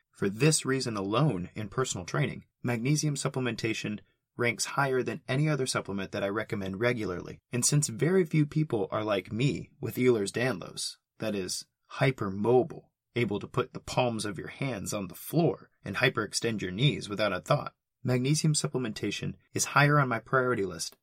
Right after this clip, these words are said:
than anything that I've covered so far. So let's talk about magnesium. What is it? What has it been researched to do? How do I use it with my clients and in my personal practice? What magnesium supplements are best? And how might you get more from the foods that you're eating?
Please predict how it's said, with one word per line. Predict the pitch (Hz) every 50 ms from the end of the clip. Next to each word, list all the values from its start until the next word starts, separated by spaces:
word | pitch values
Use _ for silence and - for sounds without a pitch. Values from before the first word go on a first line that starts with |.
| _
than | - 123 117 -
anything | - 131 123 127 123 - 120 117
that | 107 101 95
I've | 92 90
covered | - - 92 85 85 80 -
so | - 90 78
far. | - - - - - - _ _ _ _ _ _ _
So | - - 151
let's | 185 190 -
talk | - - - 190 -
about | - 113 101 98 -
magnesium. | - 101 92 92 98 98 85 - 71 - - - _ _ _ _ _ _ _
What | - 151 160
is | 123 110 -
it? | 113 - - _ _ _ _ _ -
What | 143 175 -
has | 190 190 175
it | 160
been | 160 131 117 104
researched | 117 117 123 - - 131 123 - - - - -
to | - -
do? | - - 104 95 - - - _ _ _ _ _
How | - 127
do | 135 123 110
I | 113 123
use | 120 120 120 113
it | 120 -
with | 101 98
my | - 101 85 85
clients | - - - 113 120 135 151 170 - - - - _ _ -
and | 131 135 135 131
in | 120
my | 117 104
personal | 95 - - 160 160 - 113 98
practice? | - - 101 95 - - 98 - - - _ _ _ _
What | - 165 180 170
magnesium | 156 151 139 139 139 131 - 127 117 107
supplements | - 120 117 - 104 113 101 95 -
are | 92 90
best? | - - 143 135 - - - - - _ _ _ _
And | - 131 110
how | - 165 185
might | 185 180 - -
you | 143 131
get | 120 127 127 -
more | 104 101 90 90
from | - - 123
the | 123 127
foods | - - 156 151 147 -
that | 117 95
you're | 95 113 -
eating? | - 104 82 62 - -